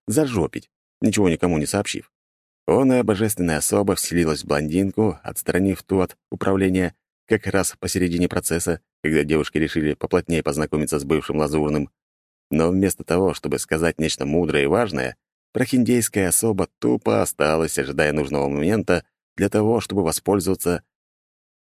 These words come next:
парам обращением к богам. И таки дождалась, коза сраная. Зачем? Почему? С чего?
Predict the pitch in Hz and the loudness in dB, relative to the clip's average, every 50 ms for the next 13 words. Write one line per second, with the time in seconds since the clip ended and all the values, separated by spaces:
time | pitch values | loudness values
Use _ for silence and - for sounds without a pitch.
0 | _ - 98 113 123 139 147 151 151 156 160 160 156 131 - _ _ _ _ _ | _ 0 2 2 4 4 2 2 2 2 2 0 0 -2 -4 _ _ _ _ _
1 | - 113 110 87 87 78 - - 123 131 110 107 104 95 92 76 65 65 67 71 | -2 0 2 2 2 0 2 2 2 4 4 4 2 2 2 0 -2 -2 -2 0
2 | 73 67 69 69 64 58 - _ _ _ _ _ _ _ _ _ _ _ _ 92 | 0 0 -2 -2 -4 -10 -14 _ _ _ _ _ _ _ _ _ _ _ _ -2
3 | 110 127 151 147 - 160 147 156 139 139 170 160 131 127 139 131 - - - 147 | 2 2 2 2 4 2 2 2 2 2 4 4 4 4 2 0 -2 0 0 0
4 | 107 85 85 73 - - 82 71 69 65 60 - - _ _ _ _ _ _ _ | 0 2 0 -2 0 0 -2 -2 -2 -4 -6 -8 -10 _ _ _ _ _ _ _
5 | _ _ 95 90 82 80 - - - 80 95 117 - _ _ _ _ _ _ - | _ _ -4 -2 -2 -2 -2 -2 -2 -2 -4 -4 -10 _ _ _ _ _ _ -4
6 | - - 73 73 92 127 - _ _ _ _ _ _ - - - - - - 85 | -4 -2 -2 -2 -2 -4 -4 _ _ _ _ _ _ -4 -2 0 0 0 0 0
7 | 71 76 92 131 147 | 0 0 0 0 -2